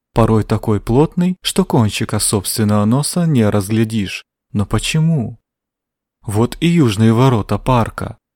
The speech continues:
Лок неподвижно застыл перед ними, уставившись на окутанный туманом мост по другую сторону пустынной мощеной улицы.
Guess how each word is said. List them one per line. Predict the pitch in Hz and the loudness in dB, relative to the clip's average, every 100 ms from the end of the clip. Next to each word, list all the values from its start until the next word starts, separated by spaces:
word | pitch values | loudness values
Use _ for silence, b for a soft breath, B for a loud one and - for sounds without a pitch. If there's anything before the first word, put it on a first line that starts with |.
| _ | _
Лок | - 143 - | 0 0 2
неподвижно | 196 196 165 120 98 110 | 2 2 2 2 2 0
застыл | 107 117 - 101 | 0 -2 -2 -4
перед | - 107 110 107 | -2 2 2 4
ними, | 120 107 92 98 _ | 4 4 0 -8 _
уставившись | 127 - 120 113 127 - 143 | -4 0 2 2 0 -4 -4
на | 160 170 | 0 0
окутанный | 170 113 101 104 107 | 0 -2 -2 0 0
туманом | 104 104 101 98 98 | 0 0 2 0 0
мост | 107 147 - - | 0 -2 -2 0
по | 180 | 4
другую | 202 147 113 98 | 4 4 0 0
сторону | - 113 117 135 151 | 0 0 0 0 -2
пустынной | 180 - 120 107 104 127 | -2 -2 0 2 2 2
мощеной | 143 - 107 101 101 | 0 -2 -2 0 -2
улицы. | - 123 107 101 - - | 0 0 0 -2 -6 -10